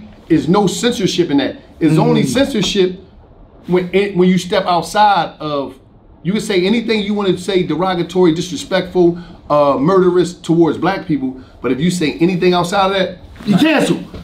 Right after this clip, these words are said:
Speaker 1: Don't
Speaker 2: Right,
Speaker 1: do that.
Speaker 2: right, right, right,
Speaker 1: You
Speaker 2: right,
Speaker 1: can't.
Speaker 2: right.
Speaker 1: Oh, so, so why I get canceled for saying what I said about our
Speaker 2: Right,
Speaker 1: people?
Speaker 2: right.
Speaker 1: Why, why ain't it a universal cancel if I'm can-,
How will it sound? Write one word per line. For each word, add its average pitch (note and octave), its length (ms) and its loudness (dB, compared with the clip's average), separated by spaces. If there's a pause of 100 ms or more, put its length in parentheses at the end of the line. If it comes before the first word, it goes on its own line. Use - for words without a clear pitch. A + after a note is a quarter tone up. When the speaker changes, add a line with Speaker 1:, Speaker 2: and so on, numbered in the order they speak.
(180)
Speaker 1:
Don't B3 120 2
Speaker 2:
Right, C4+ 100 4
Speaker 1:
do D4+ 80 4
that. B3 120 4
Speaker 2:
right, E3+ 80 2
right, E3+ 140 4
right, E3 140 0
Speaker 1:
You - 60 2
Speaker 2:
right, E3+ 100 2
Speaker 1:
can't. D3+ 100 2
Speaker 2:
right. E3+ 200 0
Speaker 1:
Oh, A#3 180 2
so, G3+ 160 2
so F#3 140 0
why G3+ 200 0
I A#3 60 -4
get G#3+ 160 -8
canceled G#3+ 340 -6
for G3 80 -6
saying G#3+ 220 -6
what G#3 120 -4
I G3 60 -2
said G3+ 260 -2
about G3 340 -4 (240)
our A3+ 140 2
Speaker 2:
Right, - 100 -2
Speaker 1:
people? - 220 -2 (260)
Speaker 2:
right. F3+ 240 0
Speaker 1:
Why, F3 40 -2
why G#3+ 160 2
ain't A3 100 0
it G#3 100 2
a F#3+ 60 0
universal G3+ 520 0
cancel F#3+ 440 0
if C#3 60 -4
I'm C#3+ 100 -4
can-, G3 220 -6